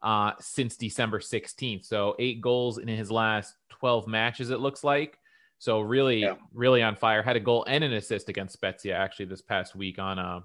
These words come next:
Speaker 1: Friday. So he's really starting to turn it on after
Speaker 2: That's a,
Speaker 1: kind of
Speaker 2: that's actually,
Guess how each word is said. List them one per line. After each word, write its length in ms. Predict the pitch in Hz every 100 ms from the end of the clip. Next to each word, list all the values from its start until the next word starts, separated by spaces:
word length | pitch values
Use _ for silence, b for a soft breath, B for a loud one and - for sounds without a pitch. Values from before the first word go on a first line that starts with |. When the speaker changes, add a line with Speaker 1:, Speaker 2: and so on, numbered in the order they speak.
| _ _
Speaker 1:
Friday. 400 | 120 113 113 98
So 180 | 92 98
he's 180 | 110 113
really 160 | 120 120
starting 260 | 117 107
to 60 | -
turn 180 | 120 107
it 80 | 113
on 300 | 110 98 92 b b b -
after 440 | 110 - 107 98
Speaker 2:
That's 160 | 117 -
a, 40 |
Speaker 1:
kind 80 | 104
of 40 |
Speaker 2:
that's 140 | 135 143
actually, 400 | 143 143 131